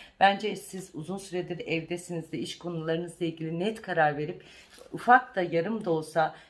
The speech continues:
yani temizliğe de gitseniz enerjinize çok iyi gelecek. Lütfen artık bu evin enerjisini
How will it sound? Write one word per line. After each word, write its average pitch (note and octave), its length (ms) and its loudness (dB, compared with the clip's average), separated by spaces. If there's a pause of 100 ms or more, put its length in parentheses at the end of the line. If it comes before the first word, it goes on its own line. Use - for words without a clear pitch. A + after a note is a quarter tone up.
(100)
yani G#3 320 0
temizliğe G#3 560 -4
de G#3 60 -2
gitseniz E3 520 -6 (100)
enerjinize D#3+ 640 -2
çok - 240 -12
iyi D3+ 140 -4
gelecek. D#3 540 -6 (300)
Lütfen E3+ 540 -4
artık F3 320 0 (120)
bu F#3 100 -2
evin D#3+ 240 -2
enerjisini E3+ 880 -2